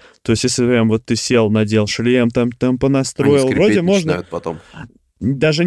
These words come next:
Speaker 1: ну да, это тоже, но даже не в этом дело, а в том, что ты к-, следующий раз, когда надеваешь, оно всё сразу расхлябалось уже, оно совершенно другое уже.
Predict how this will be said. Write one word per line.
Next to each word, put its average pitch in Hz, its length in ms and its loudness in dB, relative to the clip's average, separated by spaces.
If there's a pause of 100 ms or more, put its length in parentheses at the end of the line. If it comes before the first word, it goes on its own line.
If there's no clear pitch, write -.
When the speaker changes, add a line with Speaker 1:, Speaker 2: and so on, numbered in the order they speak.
(120)
Speaker 1:
ну 220 220 0
да, 160 260 0
это 113 200 -2
тоже, 117 340 0
но 120 100 2
даже 160 260 -2
не 190 100 2
в - 20 4
этом 165 240 -2
дело, 135 320 0
а 123 120 -2
в - 100 -8
том, 190 180 4
что 151 320 0 (200)
ты 170 160 -4 (100)
к-, - 60 -16
следующий 165 360 0
раз, 160 160 0
когда 139 160 0
надеваешь, 139 500 0
оно 123 140 2
всё - 160 -2
сразу 120 320 0
расхлябалось 104 680 0
уже, 101 180 -2
оно 104 100 2
совершенно 113 460 0
другое 101 380 2
уже. 98 200 -10